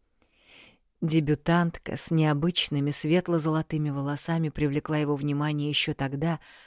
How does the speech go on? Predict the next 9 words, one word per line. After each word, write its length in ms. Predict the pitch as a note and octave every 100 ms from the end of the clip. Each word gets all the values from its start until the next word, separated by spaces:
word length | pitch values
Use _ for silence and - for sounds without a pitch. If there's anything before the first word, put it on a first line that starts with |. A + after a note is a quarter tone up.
| _
когда 320 | - D#3+ E3
он 120 | F3 E3+
с 120 | -
распорядителем 800 | E3+ - E3 D#3+ E3 F#3+ E3+ D#3+
посетил 440 | D#3+ - D3+ E3
графский 480 | D3+ D#3 D#3 - D#3
особняк. 760 | - - - D3 D3+ C3+ B2 _ _ _ _ _ _ _ _ _ _ _ _ _ _ _ _ _ _ _ _ _
К 80 | -
слову, 640 | - E3+ E3 D3+ D#3